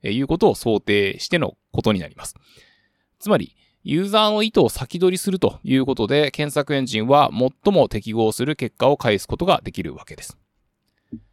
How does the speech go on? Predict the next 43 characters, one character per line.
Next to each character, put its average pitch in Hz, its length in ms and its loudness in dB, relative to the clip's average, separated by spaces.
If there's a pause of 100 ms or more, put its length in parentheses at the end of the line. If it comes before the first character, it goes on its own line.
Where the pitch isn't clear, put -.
(120)
そ - 140 -8
し - 80 -8
て、 226 380 0
え 147 140 -2
ー、 165 40 -2
こ 185 120 0
の 170 80 0
セ 151 160 0
マ 202 140 0
ン 208 60 -2
テ 202 120 -12
ィ - 20 -10
ッ - 100 -16
ク 196 100 -10
サ 214 180 2
ー 156 40 0
チ - 140 -8
と 160 180 2
キ 156 260 -6
ー - 20 -2
ワ 160 160 4
ー - 20 2
ド 160 100 0
検 160 220 -2
索 117 240 -4
が 131 220 4
ど 156 180 2
う - 20 -4
違 - 160 -4
う - 20 0 (140)
の 87 80 -4
か 80 140 -2
と - 300 -14
い 110 180 0
っ 110 60 -4
た 120 120 0
と - 100 0
こ 143 120 2
ろ 143 120 6
を 90 40 0
さ 117 100 2
ら 110 120 4
に、 82 160 -10